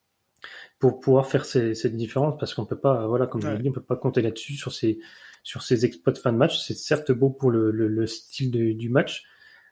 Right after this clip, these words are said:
Speaker 1: mais, euh, voilà, il faut, je pense qu'il faut se concentrer là-dessus et, euh, à mon avis, Ancelotti doit déjà tabler là-dessus.
Speaker 2: Mhm.
Speaker 1: Et, euh, <laughs>
Speaker 2: Oui,
Speaker 1: je
Speaker 2: bien,
Speaker 1: pense que, oui,
Speaker 2: bien,
Speaker 1: on
Speaker 2: bien
Speaker 1: a,
Speaker 2: sûr,
Speaker 1: on a,
Speaker 2: il
Speaker 1: on a raison de s'inquiéter. On peut pas,
Speaker 2: on a, on
Speaker 1: on
Speaker 2: a
Speaker 1: peut, on peut s'intéresser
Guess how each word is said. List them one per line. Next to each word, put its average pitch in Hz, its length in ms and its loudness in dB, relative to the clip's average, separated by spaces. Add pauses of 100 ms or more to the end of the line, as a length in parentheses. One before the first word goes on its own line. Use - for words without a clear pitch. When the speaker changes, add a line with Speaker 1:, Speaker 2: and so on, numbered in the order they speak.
Speaker 1:
mais, 135 320 6
euh, 113 260 4
voilà, 101 260 -6 (120)
il 151 160 -2
faut, 131 560 4
je 120 80 -2
pense 143 260 -2
qu'il - 120 -18
faut 131 160 -2
se 127 80 -6
concentrer 131 380 -2
là-dessus 160 460 2
et, 110 180 4
euh, 101 220 -2 (440)
à 147 60 -2
mon 110 260 0
avis, 127 300 4 (540)
Ancelotti 120 440 0
doit 120 280 4
déjà 123 240 4
tabler 113 280 0
là-dessus. 156 380 -2 (320)
Speaker 2:
Mhm. 143 180 -6
Speaker 1:
Et, 113 140 2
euh, 107 200 -2 (220)
<laughs> - 460 0
Speaker 2:
Oui, 208 80 8
Speaker 1:
je 143 200 6
Speaker 2:
bien, 143 100 2
Speaker 1:
pense 151 180 2
que, 131 100 4
oui, 113 300 6 (300)
Speaker 2:
bien, 139 140 4
Speaker 1:
on 135 40 4
Speaker 2:
bien 123 100 8
Speaker 1:
a, 131 40 8
Speaker 2:
sûr, 160 120 8
Speaker 1:
on 190 40 10
a, - 20 10
Speaker 2:
il 147 100 6
Speaker 1:
on 151 140 8
a 160 60 8
raison 160 260 8
de 160 60 2
s'inquiéter. 131 340 2
On 127 40 2
peut - 100 -4
pas, 139 220 2
Speaker 2:
on 139 80 -2
a, 127 200 -2
on 123 120 -6
Speaker 1:
on - 40 -4
Speaker 2:
a - 20 -14
Speaker 1:
peut, 135 360 0
on 117 100 0
peut 160 200 0
s'intéresser 123 560 0